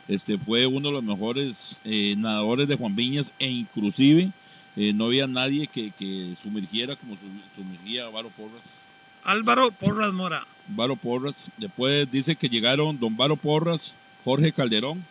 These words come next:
Speaker 1: también, papá de Pánfilo, otro ganador, Pánfilo,
Speaker 2: Pánfilo y el finado Jorge Calderón, muy buenos nadadores.
Speaker 1: Y el tercero que llegó fue Chalito Mora. Conocemos a Chalito Mora porque fue el que tenía la herrería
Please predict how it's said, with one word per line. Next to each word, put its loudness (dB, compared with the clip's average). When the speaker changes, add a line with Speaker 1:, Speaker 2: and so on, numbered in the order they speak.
Speaker 1:
también, -12
papá -6
de 0
Pánfilo, -2
otro -2
ganador, -8
Pánfilo, -14
Speaker 2:
Pánfilo 0
y -6
el -18
finado -6
Jorge 0
Calderón, -6
muy -6
buenos -10
nadadores. -6
Speaker 1:
Y 2
el 0
tercero -4
que -2
llegó -2
fue -2
Chalito -4
Mora. -4
Conocemos -8
a -8
Chalito -4
Mora -2
porque -8
fue -2
el -8
que -6
tenía -4
la -2
herrería -2